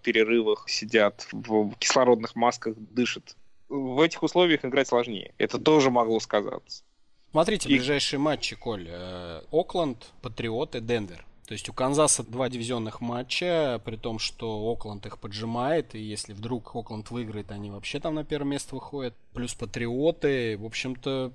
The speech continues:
Speaker 2: предплей-оффная такая история, это тяжелая, плюс, э,
Speaker 1: Очень тяжелое расписание, могу сказать, потому что, опять же, вот,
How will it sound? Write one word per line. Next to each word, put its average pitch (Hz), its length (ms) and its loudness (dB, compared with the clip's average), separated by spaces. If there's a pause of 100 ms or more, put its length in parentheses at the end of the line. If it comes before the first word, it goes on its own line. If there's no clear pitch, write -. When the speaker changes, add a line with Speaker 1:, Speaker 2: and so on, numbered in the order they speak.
Speaker 2:
предплей-оффная 151 960 2
такая 147 320 -2
история, 147 380 0
это 131 140 -10
тяжелая, 147 640 0
плюс, 107 460 -6
э, 170 40 8
Speaker 1:
Очень 160 320 8
тяжелое 156 500 8
расписание, 135 600 4
могу 123 200 -2
сказать, 113 420 2
потому 113 360 -2
что, - 200 0
опять 110 340 4
же, 104 100 -2
вот, 98 240 -4